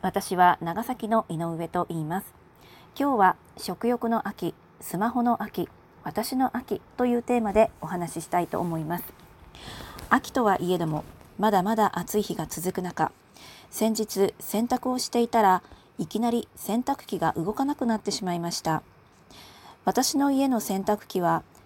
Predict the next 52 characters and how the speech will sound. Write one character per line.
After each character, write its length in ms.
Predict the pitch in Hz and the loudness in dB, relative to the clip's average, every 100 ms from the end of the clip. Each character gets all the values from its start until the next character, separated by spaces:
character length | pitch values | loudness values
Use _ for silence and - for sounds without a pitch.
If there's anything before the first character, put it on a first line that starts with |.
| - | -6
ベ 80 | 165 | 0
ラ 120 | 196 | 2
ン 60 | 233 | 2
ダ 100 | 240 | 2
に 120 | 240 | 2
置 140 | 214 - | 0 0
く 80 | |
よ 120 | 233 233 | 2 2
う 40 | |
に 100 | 170 | 0
な 100 | 170 | -4
っ 40 | |
て 120 | - 170 | -4 -4
い 80 | |
て、 220 | 156 165 - _ _ - - - - | -2 -2 -4 _ _ -20 -20 -20 -6
外 300 | 269 254 233 | -4 0 0
に 120 | 202 | 2
置 140 | 196 | 0
い 40 | 202 | 2
て 160 | 208 | 4
い 20 | |
る 80 | 202 | 2
た 100 | 196 | 0
め 120 | 190 196 | -4 0
か、 200 | 165 - _ - _ - | 2 2 _ -20 _ -10
初 260 | - 175 220 | -4 -2 0
め 100 | 240 | 0
に 120 | 254 | 0
使 240 | - 240 | 0 0
い 60 | 240 | 0
始 200 | 240 240 | -2 -2
め 100 | 233 | -4
た 100 | 185 | -4
洗 240 | - 190 | -6 -4
濯 140 | 226 220 | -4 -4
機 100 | - | 0
は 180 | 196 175 - - - - | 2 2 0 -18 -20 -8
わ 120 | - 220 | -2 0
ず 100 | - | 2
か 160 | 208 | 2
二 160 | 175 214 | 2 0
年 200 | 294 269 | -2 0
で 120 | 254 | -2
壊 220 | - 196 | -2 -2
れ 80 | 180 | -2
て 100 | 165 | -2
し 120 | - | -4
ま 100 | 160 | -4
い 80 | 156 | -4
ま 100 | 160 | -4
し 80 | - | -4
た。 180 | 160 | -6